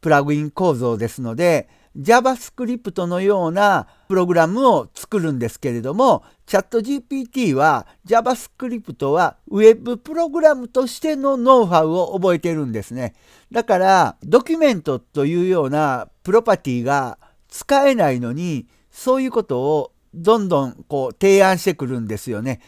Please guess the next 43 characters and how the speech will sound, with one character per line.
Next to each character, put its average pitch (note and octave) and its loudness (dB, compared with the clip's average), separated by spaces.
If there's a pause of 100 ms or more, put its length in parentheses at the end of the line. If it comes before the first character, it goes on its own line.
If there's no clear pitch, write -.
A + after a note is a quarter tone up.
(140)
で、 B3+ 0
や C#4 8
っ - -6
た C#3+ 0
ら D#3 2
エ G#3 8
ラ D3+ 6
ー A#2+ -2
出 B2 -2
る A#2+ -6
ん G#2+ -8
で G2 -8
す - -14
よ。 G2 -10 (540)
や A3+ 2
っ A3+ -10
ぱ C#4+ 4
り F#3 0
シ C#4 -6
ン C#4 -4
セ B3+ -10
サ C4 2
イ C4 2
ダ C4 4
ー - 0
ブ B3+ -6
イ E3+ 0
は D3 2
シ - -10
ン A#3 -4
セ A#3 -8
サ A3+ 0
イ A3+ -2
ダ G#3+ 4
ー - -2
ブ A3+ -4
イ D#3 -4
の C#3 -4 (220)
特 G#3+ -4
殊 D#4+ -6
な C4 2
JavaScript F#3 -2
を、 D3+ 2